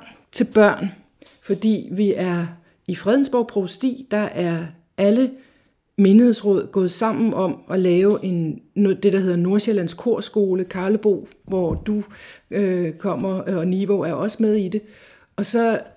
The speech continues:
er der udbudt sangundervisning til børn helt fra,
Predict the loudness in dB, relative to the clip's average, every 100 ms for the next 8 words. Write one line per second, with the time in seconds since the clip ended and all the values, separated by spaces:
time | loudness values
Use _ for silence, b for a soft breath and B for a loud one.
0 | _ _ _ 0 2 2 2 4 4 4
1 | 0 0 0 2 4 2 0 -4 -2 -2
2 | -4 -4 -2 -2 -2 -2 -4 -6 -4 -4